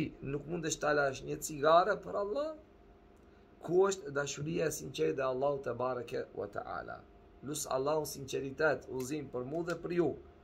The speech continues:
Të shmangemi harameve, gjunave dhe nëse jemi të sinqertë në,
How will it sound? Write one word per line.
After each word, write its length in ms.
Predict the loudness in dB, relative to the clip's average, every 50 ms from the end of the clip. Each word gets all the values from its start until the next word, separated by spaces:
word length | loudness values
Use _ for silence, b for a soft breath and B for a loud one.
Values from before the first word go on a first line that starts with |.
| -20 -20 -20 -20 -20 -20 -20 -16
Të 140 | -10 -4 -4
shmangemi 640 | -2 4 6 6 6 6 6 4 2 2 2 2 2
harameve, 680 | 4 6 8 8 8 8 6 4 4 2 0 0 0 -2
gjunave 600 | -2 0 4 6 6 8 8 6 6 6 4 6
dhe 120 | 6 4 4
nëse 300 | 2 0 0 0 0 0
jemi 260 | 0 0 0 -2 -2
të 160 | 0 -2 -2
sinqertë 640 | -2 -2 -6 -6 0 2 4 4 4 2 0 -2
në, 160 | 0 0 0